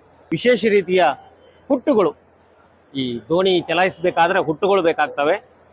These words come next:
ಇದು ನೋಡಿ, ಒಂದು ಬೋಟಿನ ಸ್ಟೇರಿಂಗ್ ಇದು.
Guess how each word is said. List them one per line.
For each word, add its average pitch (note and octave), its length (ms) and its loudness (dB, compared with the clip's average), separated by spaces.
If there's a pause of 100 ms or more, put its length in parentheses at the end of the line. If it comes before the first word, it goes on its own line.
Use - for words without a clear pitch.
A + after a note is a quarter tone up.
(240)
ಇದು F3+ 120 2
ನೋಡಿ, G#3+ 360 4
ಒಂದು C3+ 240 0
ಬೋಟಿನ G3+ 460 0
ಸ್ಟೇರಿಂಗ್ A#3+ 500 2
ಇದು. E3 200 2